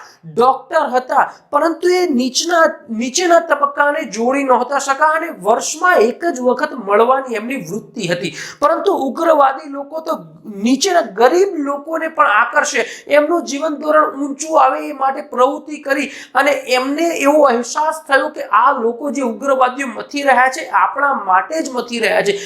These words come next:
એ જેલમાં ગયા, સભા કરી, સરઘસ કર્યા અને સંઘર્ષ કરવાની વૃત્તિથી જે સામાન્ય પ્રજા હતી, જનપ્રતિનિધિ હતી,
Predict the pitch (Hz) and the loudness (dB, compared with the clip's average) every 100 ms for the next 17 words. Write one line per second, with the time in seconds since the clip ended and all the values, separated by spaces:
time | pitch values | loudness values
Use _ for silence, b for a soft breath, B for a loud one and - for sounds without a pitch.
0 | B - 302 202 226 240 277 294 311 277 | B 2 2 2 2 2 2 2 2 0
1 | 262 277 277 269 262 247 202 233 285 269 | -2 0 -2 -2 -2 2 2 2 -2 -8
2 | 262 277 - 254 254 233 285 311 - - | -10 -8 -2 2 2 2 0 0 -4 -4
3 | 262 277 294 B B 302 - - 285 285 | 2 4 4 B B -2 0 0 0 0
4 | 277 320 339 - 294 277 285 285 285 233 | 0 0 0 -2 0 0 0 -2 -4 -8
5 | 254 - 277 262 285 294 285 B B - | -12 -10 -8 -6 -2 -2 -4 B B 0
6 | 285 - - 208 240 320 359 370 339 254 | 0 2 0 0 2 2 2 0 -2 -4
7 | 262 262 254 254 277 180 262 311 349 294 | 2 2 2 -2 -10 -4 -2 -2 -4 -6
8 | 294 320 302 233 262 233 302 320 | -6 -6 -4 -2 0 0 -2 -6